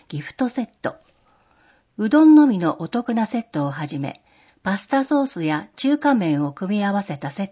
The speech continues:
トなど、趣向を凝らしたラインナップが魅力です。そんな鈴木社長からのメッセージをお届けします。ご当地グルメの一つとして、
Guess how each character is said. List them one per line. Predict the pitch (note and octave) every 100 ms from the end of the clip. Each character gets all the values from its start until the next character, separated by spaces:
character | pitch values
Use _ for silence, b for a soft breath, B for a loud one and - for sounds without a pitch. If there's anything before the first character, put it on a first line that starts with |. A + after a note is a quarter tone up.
| -
ト | D#3
な | D#3
ど、 | D3 - _ B B B B
趣 | - -
向 | - A#3 A#3+
を | A#3+
凝 | A3+
ら | A3+
し | G#3+ -
た | D#3
ラ | E3 F3+
イ | A#3
ン | A#3+
ナ | A#3
ッ | -
プ | D3+
が | D3 C#3+
魅 | D3
力 | D#3 - C3+
で | -
す。 | - - _ _ _ _ b b b b b b b b
そ | - A#3+
ん | B3
な | A#3 A3 -
鈴 | - G#3+ D#4
木 | D4+
社 | - D4
長 | A3+ F#3
か | E3+
ら | D#3
の | D3+ D3+
メ | G3+
ッ | C4
セ | - A3
ー | F3+
ジ | D3
を | C#3+
お | D3
届 | D3 E3 D3 C#3
け |
し | C#3 D3+
ま | C#3
す。 | - - _ _ _ _ _ _ _ _ _ _ _ _ _ _ _ _ _
ご | F#3 F#3+
当 | D4+ D#4
地 | D4+ D4+
グ | D#4
ル | C#4
メ | G3
の | D#3+
一 | F3 - A3+
つ | -
と | F3+
し | E3 -
て、 | D#3 -